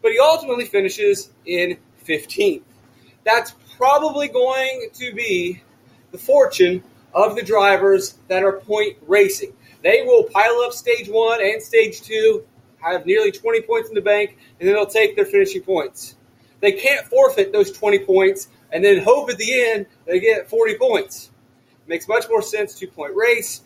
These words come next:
and we'll just look real quickly at Larson's laps here to show you what happened to him, and this is what will happen to a handful of really good drivers.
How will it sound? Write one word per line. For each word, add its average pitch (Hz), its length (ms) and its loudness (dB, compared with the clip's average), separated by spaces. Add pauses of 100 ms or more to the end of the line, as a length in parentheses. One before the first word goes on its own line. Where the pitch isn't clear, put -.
(180)
and 202 120 -6
we'll 269 160 -6
just - 180 -18
look 214 220 -2
real 202 120 4
quickly 208 580 2
at 202 400 2
Larson's 185 460 0
laps 208 460 0
here 208 380 4
to 202 340 0 (260)
show 269 360 6
you 233 280 -4
what 202 260 0
happened 240 360 -2
to 180 140 -4
him, 202 360 -2 (240)
and 165 100 -6
this 220 200 -4
is 190 80 -16
what 214 320 0
will 226 180 2
happen 220 500 0 (260)
to 240 440 -4 (880)
a - 40 -20
handful 269 600 4
of 190 120 2
really 277 460 0
good 330 200 0
drivers. 294 720 0